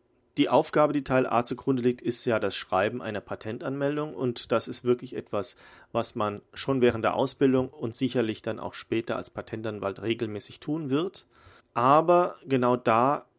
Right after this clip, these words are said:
liegt auch die Gefahr meines Erachtens, nämlich der Entwurf, der im Rahmen des Teils A erwartet wird von den Prüflingen, ist doch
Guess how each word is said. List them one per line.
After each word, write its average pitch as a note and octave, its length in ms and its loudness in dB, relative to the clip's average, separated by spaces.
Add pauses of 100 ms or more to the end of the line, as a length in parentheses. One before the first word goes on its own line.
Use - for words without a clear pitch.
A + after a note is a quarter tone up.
(100)
liegt C3 360 -4
auch A2 220 -2
die A#2 140 -10
Gefahr G2+ 500 -6
meines - 320 -12
Erachtens, - 720 -12
nämlich B2 640 2 (540)
der C#3 120 4
Entwurf, D3 540 4
der C3 160 2
im A#2+ 100 -2
Rahmen A2+ 380 2
des A#2+ 160 0
Teils G#2+ 440 -4
A A2 460 0 (120)
erwartet A#2+ 540 -2
wird C#3+ 200 -2
von C3+ 120 -6
den B2+ 120 -2
Prüflingen, B2 640 0 (340)
ist - 300 -2
doch C3+ 320 4